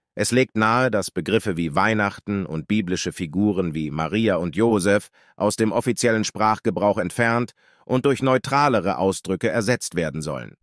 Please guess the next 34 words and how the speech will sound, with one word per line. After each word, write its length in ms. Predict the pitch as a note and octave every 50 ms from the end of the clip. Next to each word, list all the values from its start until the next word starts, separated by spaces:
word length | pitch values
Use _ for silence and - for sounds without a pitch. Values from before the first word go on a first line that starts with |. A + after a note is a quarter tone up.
| _ _ _ _ _ _ _ _ _ _ _ -
Dies 220 | C#3+ D#3+ E3+ -
soll 200 | - C#3+ B2 A#2
Teil 360 | - - B2+ B2 B2 B2+ A#2
eines 260 | F2+ G#2+ G#2+ F#2+ - -
Leitfadens 800 | G2 G2+ G#2+ A2 G#2+ - - A#2 G#2+ G#2+ G#2+ F#2 G2+ G#2 - -
für 140 | - G2+
inklusive 680 | - - C3+ D3 C3 - A#2+ A#2+ G#2 G2 A2+ A2 G2 A2
Kommunikation 840 | - - A#2 A#2 A2+ A2+ G#2 - A#2 G2+ - - D3 D3 C#3+ C3+ A2
sein, 360 | F#2+ F2+ D#2+ D2 C#2 B1+ A#1 _ _ _ _ _ _ -
der 80 | E2+ E2+
die 120 | F2 F2
Vielfalt 560 | - - C3 C3+ A#2+ G2 - A2 G#2 G#2+ G2
der 120 | G#2+ G2 D2+
europäischen 600 | F#2 F#2 F2 F#2+ - A2 G#2+ G#2+ G2+ - G2+ E2+
Kultur 400 | - F#2 E2 - - A2 G#2+ G2
darstellen 600 | G2 G2 G#2 A2 - - - A#2 A2 G#2+ G#2+ G2+ - _ _ _ _ _ _
und 180 | A2 A#2+ G#2
den 120 | B2 A#2 -
integrativen 800 | - D3 C#3 D3 B2+ G#2 A2+ A2 - - A#2+ B2 A2+ A2 C3 -
Charakter 520 | - A#2 G#2 F#2 G#2+ G#2+ - - A2 F#2+
der 120 | F2 E2+
Kommission 580 | - - F2 E2+ E2 - - F#2 E2+ D#2+ D#2 D2
zeigen 340 | - - E2 C#2+ C#2 C2+ D2+
soll. 280 | C#2 D2 D2 B1+ A1 - _ _ _ _ _ _ _
In 140 | - C#3 C3
Deutschland 480 | D#3+ E3 E3+ D3+ - D3+ C3+ C3+ -
reagieren 500 | G#2+ C3 B2+ B2 A2 G#2+ B2 C3 B2+ B2+
viele 320 | - - - D#3+ D3+ C#3+ A#2+
Bürger 320 | G#2+ A#2+ A#2 A2 G#2+ G#2+
mit 140 | G2+ G2 -
Empörung 560 | - G#2 G2+ - C#3 C3+ B2 G2+ E2+ F2 E2
auf 120 | D2 D2 -
diese 220 | F#2 E2 D2 D#2+
Entwicklung. 560 | D2+ D#2 - E2+ E2 - D#2 C#2+ B1+ A#1+ A1+